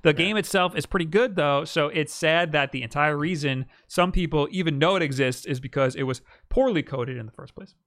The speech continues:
Speaker 1: I agree that it was
Speaker 2: Yeah.
Speaker 1: I mean, it was, you're right, it was beautiful when it came out.
Speaker 2: Yeah.
Speaker 1: But it wasn't like,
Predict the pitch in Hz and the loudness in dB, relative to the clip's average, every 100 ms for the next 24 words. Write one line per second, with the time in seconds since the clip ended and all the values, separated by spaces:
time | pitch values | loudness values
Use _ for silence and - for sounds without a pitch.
0 | _ _ _ _ _ _ _ _ _ _ | _ _ _ _ _ _ _ _ _ _
1 | _ - 131 123 104 101 - 113 104 104 | _ -4 -2 -2 -6 -14 -12 -12 -10 -12
2 | 101 113 98 - _ _ - 170 175 151 | -10 -8 -10 -12 _ _ 0 4 4 2
3 | 147 190 - 196 185 139 120 110 123 127 | -4 -12 -18 -14 -4 -2 -2 -2 -6 -6
4 | 185 185 170 156 143 156 160 156 - - | -6 -4 -4 -6 -4 -6 -6 -8 -10 -16
5 | 175 170 - 156 101 - - 185 170 165 | -14 -14 -6 -4 -4 -6 2 2 4 2
6 | 185 208 165 170 160 147 131 123 - | 4 4 0 -2 2 2 0 -2 -14